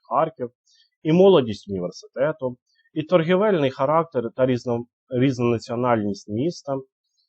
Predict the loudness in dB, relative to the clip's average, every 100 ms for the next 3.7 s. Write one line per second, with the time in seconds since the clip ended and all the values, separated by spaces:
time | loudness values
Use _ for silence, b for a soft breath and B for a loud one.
0 | _ -2 0 2 2 2 2 0 -2 -6
1 | -6 -6 -6 -6 -4 0 2 0 0 -4
2 | -2 0 2 2 2 2 -2 -6 -8 -6
3 | -6 -2 0 0 -4 -8 -8